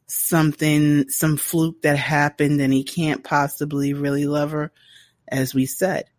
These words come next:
there are real relationships going on. And there are two people trying to love the same person. So, not saying it's right.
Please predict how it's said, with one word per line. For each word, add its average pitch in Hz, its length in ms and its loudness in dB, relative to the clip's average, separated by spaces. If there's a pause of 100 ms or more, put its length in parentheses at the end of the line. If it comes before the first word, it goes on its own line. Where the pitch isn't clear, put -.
(540)
there 139 320 2
are 135 40 0
real 143 260 2
relationships 147 920 -2
going 131 300 -2
on. - 340 -8 (540)
And 147 200 2
there 143 200 4
are 151 60 4
two 196 300 0
people 165 600 0 (460)
trying 143 380 2
to - 140 -6
love 143 360 2
the 143 80 -10
same 131 360 0
person. - 640 -2 (1600)
So, 131 640 -2 (1400)
not 151 240 2
saying 151 720 2
it's 143 240 -6
right. 139 400 0